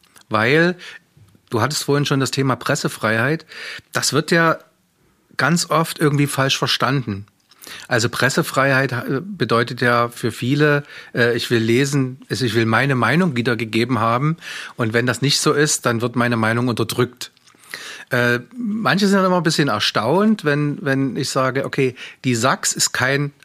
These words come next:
Allgemeingut in dem Sinne, sondern die Sachs ist ein, letztendlich ein privates Unternehmen in einem viel kleineren Maßstab, aber letztendlich genauso wie Spiegel oder Fokus oder Bild oder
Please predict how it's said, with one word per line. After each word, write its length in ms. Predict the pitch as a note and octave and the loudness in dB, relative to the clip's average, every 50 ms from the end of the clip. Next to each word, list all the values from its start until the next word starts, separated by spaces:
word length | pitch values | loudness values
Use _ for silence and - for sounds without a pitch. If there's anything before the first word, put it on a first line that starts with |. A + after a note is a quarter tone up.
| _ _ _ | _ _ _
Allgemeingut 1000 | - C3 C3 C3+ A#2 C3 B2+ A#2+ A#2+ B2+ D3 F#3+ G#3 G#3 - F3+ E3 D#3+ D#3 - | -2 0 0 0 2 0 0 0 2 0 0 2 2 2 2 2 2 2 0 -2
in 200 | - - C#3 A#2+ | -4 -6 -4 -2
dem 220 | B2+ C3 C3 B2+ A2 | 0 0 0 2 2
Sinne, 340 | - D#3 F#3 F3+ E3+ F#3+ E3 | 2 2 2 2 2 0 0
sondern 260 | C3+ B2+ C3 B2+ A#2+ | 0 0 0 0 -2
die 100 | B2 A#2 | -2 0
Sachs 320 | A2 B2 D3 E3+ - - | 2 2 0 0 -2 -6
ist 120 | C#3 - C#3 | -6 -4 -4
ein, 80 | B2+ - | -4 -2
letztendlich 500 | C3 C3 D#3 - - - C#3+ C3+ B2+ A#2 | 0 0 0 0 0 0 2 2 2 -2
ein 60 | A#2+ - | -2 -4
privates 580 | - - A#2 G2+ G#2 G2 C3 - - - - | -2 -2 0 0 0 0 0 0 0 -2 -2
Unternehmen 580 | C3+ A#2+ A#2 A2 A2 A2+ C#3 F3 E3+ C#3 A#2 - - - - - - - - - _ _ - | -2 -2 -2 0 0 2 2 2 2 0 -2 -4 -8 -12 -12 -12 -14 -16 -18 -20 _ _ 0
in 120 | C#3 B2+ | 2 2
einem 100 | B2 A#2 | 2 2
viel 200 | - - A#2+ A#2 | 2 2 2 2
kleineren 520 | - - A#2 A2+ B2 C3 B2 A#2+ A#2+ A2 | 2 2 2 2 4 2 2 2 2 2
Maßstab, 520 | G#2+ G#2+ A2 D3+ F#3+ - - F#3 E3+ D3+ C3+ | 2 2 2 2 2 2 2 2 2 2 2
aber 100 | A#2 A#2 | 0 0
letztendlich 380 | D3+ D3 C#3+ C#3 B2 B2+ - | 0 0 0 0 -2 -2 -4
genauso 460 | - A2+ G#2+ G#2+ B2+ C#3+ C#3 C3+ A#2 A2+ | -4 -4 0 0 0 2 2 0 0 0
wie 100 | A#2 G#2+ | -2 -2
Spiegel 540 | - - - - D3 D3 D3+ C#3+ C#3+ - - - | -2 -2 -2 0 0 2 2 2 2 0 -2 -4
oder 260 | A#2+ A#2+ A#2+ A#2 A2 | -4 -2 -2 -4 -6
Fokus 720 | - - C3 B2+ C#3 - - D3 C3 C3+ - - - - | -4 0 0 0 0 2 0 0 0 0 -2 -4 -2 0
oder 340 | C3+ A#2+ A2+ A#2 A2 G#2 - _ _ _ _ | 0 0 0 0 -2 -4 -8 _ _ _ _
Bild 420 | - C#3+ C3+ C#3+ D3+ D#3 D3+ - - | 2 4 4 4 4 4 2 -2 -4
oder 400 | B2+ A2+ G#2+ A#2 A2+ G#2+ G#2+ | -2 -2 0 0 -2 -2 -4